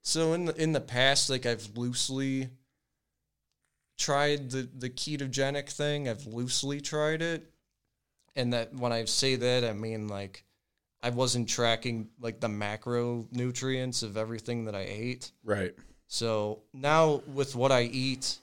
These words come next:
Speaker 1: I make sure that it is, dude, I'm honestly pretty consistently, I've been eating less than, uh, my average is probably, like,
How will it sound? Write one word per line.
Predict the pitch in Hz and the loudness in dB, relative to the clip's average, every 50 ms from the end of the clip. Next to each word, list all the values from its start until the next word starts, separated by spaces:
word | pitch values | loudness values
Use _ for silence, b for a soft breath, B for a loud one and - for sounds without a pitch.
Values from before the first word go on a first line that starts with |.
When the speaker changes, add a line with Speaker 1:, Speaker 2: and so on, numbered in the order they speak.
| _ _ _ _ _ _ | _ _ _ _ _ _
Speaker 1:
I | - 110 110 | -4 -2 0
make | 113 117 120 120 123 | 2 2 2 2 2
sure | - - - 127 123 123 123 | 0 0 0 2 2 2 2
that | 117 117 110 104 101 101 98 - _ _ _ _ _ _ _ _ _ _ _ _ _ _ - | 2 0 0 0 0 -4 -6 -10 _ _ _ _ _ _ _ _ _ _ _ _ _ _ -2
it | 123 120 120 | 0 2 2
is, | 117 117 113 110 101 - - - - _ _ _ _ _ _ _ _ _ _ - | 2 2 0 0 0 0 0 0 -2 _ _ _ _ _ _ _ _ _ _ -8
dude, | 107 127 127 123 113 | -4 -2 0 2 2
I'm | 110 113 127 135 131 135 - _ _ _ _ _ | 2 2 0 -2 -6 -10 -16 _ _ _ _ _
honestly | 98 98 113 135 143 143 - 151 151 143 127 104 98 - - | -6 -4 -2 0 0 0 0 0 0 -2 -2 -4 -8 -12 -10
pretty | - 131 131 135 | -6 -4 -4 -4
consistently, | 131 - 131 120 107 - - 104 104 - - 131 127 127 123 120 | -4 -4 -4 -2 -2 -2 -2 -2 -2 -2 -2 -2 0 0 2 0
I've | 113 101 | 0 -2
been | 110 107 | -4 -6
eating | 107 117 117 117 113 107 107 104 | -4 -4 -4 -2 -2 -4 -4 -2
less | 104 104 107 - - | -2 0 2 0 0
than, | - 110 104 101 101 98 95 95 _ _ _ _ _ _ _ _ _ _ _ _ _ _ _ _ _ _ _ _ _ _ _ _ _ _ _ _ | 0 -2 -4 -4 -6 -8 -8 -12 _ _ _ _ _ _ _ _ _ _ _ _ _ _ _ _ _ _ _ _ _ _ _ _ _ _ _ _
uh, | - 82 - _ _ _ _ _ _ - | -14 -14 -14 _ _ _ _ _ _ -6
my | 131 135 143 | -2 -2 0
average | 135 - 110 113 120 117 123 131 127 123 117 | 0 2 2 2 0 0 0 -2 -2 -2 -4
is | 110 101 - | -4 -6 -4
probably, | - - 110 110 113 110 104 113 113 113 | -2 -2 -2 -2 -2 -4 -6 -6 -6 -4
like, | 107 107 104 98 98 - | -4 -4 -4 -6 -8 -12